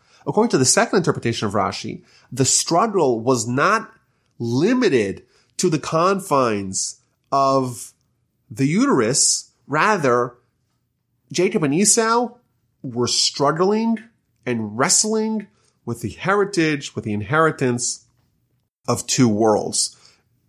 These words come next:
This was not a simple intrauterine struggle. This was Jacob coming with Olam Haba, with the spiritual world, Esau coming with Olam Hazeh, with this world,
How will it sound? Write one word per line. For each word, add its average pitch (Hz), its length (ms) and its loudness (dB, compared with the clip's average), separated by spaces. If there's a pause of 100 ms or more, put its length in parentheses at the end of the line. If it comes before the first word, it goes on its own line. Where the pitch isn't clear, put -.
This 156 200 -2
was 143 180 0
not 120 480 0 (300)
a 120 60 -4
simple 113 760 0 (340)
intrauterine 107 880 0
struggle. - 560 -4 (460)
This 143 340 0
was 104 520 2
Jacob 139 640 -2 (260)
coming 147 420 0
with 113 220 0
Olam 135 240 4
Haba, 113 300 4
with 101 100 0
the - 60 -4
spiritual 127 480 0
world, 110 380 0 (380)
Esau 107 640 0 (220)
coming 135 440 0 (260)
with 117 160 0
Olam 127 220 0
Hazeh, 113 380 0
with 98 240 -8
this 160 280 0
world, 180 500 0